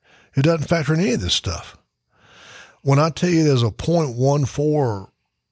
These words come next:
situation out there, the, there's a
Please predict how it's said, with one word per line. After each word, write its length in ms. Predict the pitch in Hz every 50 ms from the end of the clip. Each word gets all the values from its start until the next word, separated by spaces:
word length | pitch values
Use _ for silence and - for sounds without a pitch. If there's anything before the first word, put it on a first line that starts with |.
| _ _ _ _ _ -
situation 680 | - - 147 - - 117 110 127 147 143 - - 113 107
out 240 | 104 98 92 87
there, 360 | 90 92 92 92 92 92 90 - _ - - - - - - -
the, 180 | 123 135 143 139 - - - - - - - - - 127
there's 440 | 127 123 127 123 127 123 117 110 120
a 460 | 117 110 110 110 107 107 104 104 110